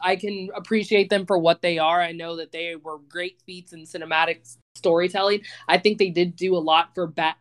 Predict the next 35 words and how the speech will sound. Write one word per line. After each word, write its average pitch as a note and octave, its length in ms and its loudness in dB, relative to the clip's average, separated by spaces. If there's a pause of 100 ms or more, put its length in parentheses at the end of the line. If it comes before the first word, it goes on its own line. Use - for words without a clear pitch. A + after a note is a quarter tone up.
the F#3+ 140 -2
Batman F3+ 460 2
universe F3+ 340 -8
as E3 80 -14
a C#3+ 80 -10
whole, G3+ 320 0
but G#3 160 -4
they E3+ 120 0
were E3+ 220 -2
not F#3 300 -4
for F#3 80 -8
me E3+ 260 -10
personally, G#3 400 -6
because F#3 340 -6 (320)
when G#3 140 2
I'm G3 180 4
watching F#3 380 -4
a F#3 60 -8
Batman F3+ 440 -6
movie, F#3 280 -6
I D#3 140 -2
want D3+ 260 -8
to E3 80 -12
care D#3 240 -6
about D3+ 260 -4
Batman, E3 560 -6
and D#3+ 120 -10
I, D#3+ 420 -4 (360)
uh, F3 220 6 (140)
and G#3 100 -2
I B3 100 2
did F4 220 -4
care F4+ 400 -2
about A3+ 320 -8
Ben A3 260 -8